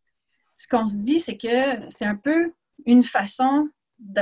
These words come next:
créer un laboratoire. On a l'opportunité, avec, en répondant à ces besoins-là dans le cadre de la pandémie, de, d'essayer des choses, euh, qui sont vite, quand même relativement vite faites, quoique ça <laughs> prend quand même du temps puis beaucoup d'énergie, euh, pour les réaliser,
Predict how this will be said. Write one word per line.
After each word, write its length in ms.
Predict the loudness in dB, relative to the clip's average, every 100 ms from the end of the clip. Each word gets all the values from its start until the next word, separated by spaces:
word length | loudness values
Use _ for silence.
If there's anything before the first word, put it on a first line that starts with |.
| -6
créer 260 | -2 2 2
un 80 |
laboratoire. 760 | 2 0 0 -2 -2 -6 -8 -6
On 140 | -2 0
a 60 |
l'opportunité, 920 | 2 0 -2 -4 0 -2 0 -2 -2 -2 _ _ _ _ _
avec, 600 | -2 0 0 0 -6 -20 -6
en 120 | 0
répondant 460 | 0 2 2 2 2
à 80 |
ces 160 | 2 -4
besoins-là 580 | -4 -2 -2 -2 -2 -4
dans 160 | -4
le 60 | -6
cadre 200 | -4 -4
de 40 |
la 100 | -6
pandémie, 500 | -8 -10 -10 -2 -2
de, 160 | -2 -8 _ _
d'essayer 480 | 0 0 2 0 0
des 160 | -2 -6
choses, 540 | -6 -4 -4 -6 -10 _ _ _ _ -6
euh, 240 | -6 -6
qui 140 | -10 -8
sont 560 | -4 -2 -2 -4 -8 -12
vite, 560 | -14 -4 -4 -4 -18 -20 _
quand 140 | -10 -4
même 180 | -2
relativement 480 | -2 -2 -2 2 2
vite 220 | 2 -2
faites, 260 | -2 -4 -4 -4
quoique 300 | -2 -2 -2
ça 200 | -8 -12
<laughs> 40 |
prend 200 | -4 0
quand 180 | 4 6
même 240 | 8 8 6
du 140 | 2
temps 220 | 2 2
puis 120 | 2
beaucoup 220 | -4 -4 0
d'énergie, 600 | 0 0 -2 -4 -4 -6 -8
euh, 80 | -12 -8
pour 100 | -6
les 120 | -4
réaliser, 640 | -2 -4 -4 -8 -6 -6